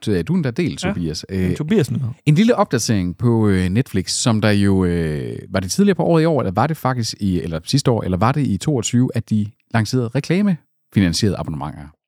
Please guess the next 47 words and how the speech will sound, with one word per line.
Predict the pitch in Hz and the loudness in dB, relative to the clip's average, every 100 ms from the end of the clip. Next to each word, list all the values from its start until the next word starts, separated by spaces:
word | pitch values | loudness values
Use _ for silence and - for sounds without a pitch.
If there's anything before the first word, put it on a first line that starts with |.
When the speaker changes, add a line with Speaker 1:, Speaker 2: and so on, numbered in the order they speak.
| _ - | _ 2
Speaker 1:
Og, | 110 110 | 4 6
øh, | 107 104 98 90 | 6 4 2 2
der | 139 | 2
var | 156 | 4
man... | 123 107 92 | 4 2 0
Vi, | 110 135 | 2 4
vi | 135 156 | 4 2
var | |
sådan | 95 90 | 2 2
lidt | 98 - | 0 -2
splittet | - - 131 147 104 85 | -8 -2 0 2 0 -2
om | 123 | -4
det, | - | -4
ikke? | 80 85 | -6 -4
Også | 87 | -4
sådan | 90 | -4
sige, | 85 | -2
det | 101 | -4
skulle | - - | -4 -10
de | 73 | -8
nok... | 82 107 - | -4 -4 -4
Øh, | 78 71 69 76 73 | -6 -6 -8 -8 -4
men, | 104 113 | 0 0
og | 107 - 104 - _ - | 0 -4 -12 -14 _ 2
de | 127 | 4
har | 165 | 4
jo | 120 | 2
tidligere | 151 139 | 0 2
været | 110 | 2
ude | 113 | 2
sådan | 110 107 | 0 0
sige, | 113 113 _ _ _ - | -2 -4 _ _ _ 0
det | 127 | 2
fik | 127 - | 2 0
faktisk | 82 76 | -4 -2
noget | 82 | -6
traction, | - 156 - 98 - | -2 -2 -2 -4 2
og | 147 | 4
nu | 175 | 4
er | 175 | 0
det | 156 | -2
helt | 190 - | -4 -4
op | 147 - | -6 -2
på, | 147 | -2
at | - 143 | -2 -2
det | 143 - | -2 0
er | 113 | 0